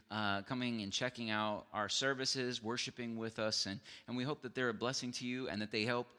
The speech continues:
uh, you and your family connect to God more and,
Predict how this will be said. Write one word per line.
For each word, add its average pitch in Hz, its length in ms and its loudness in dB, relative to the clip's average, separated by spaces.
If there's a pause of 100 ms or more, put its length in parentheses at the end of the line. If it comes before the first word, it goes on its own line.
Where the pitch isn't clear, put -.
(240)
uh, 101 280 2 (100)
you 139 380 0
and 107 180 -2
your 117 220 0
family 117 420 0
connect 110 460 -4
to 107 80 -6
God 107 380 6
more 123 500 0
and, 113 300 -2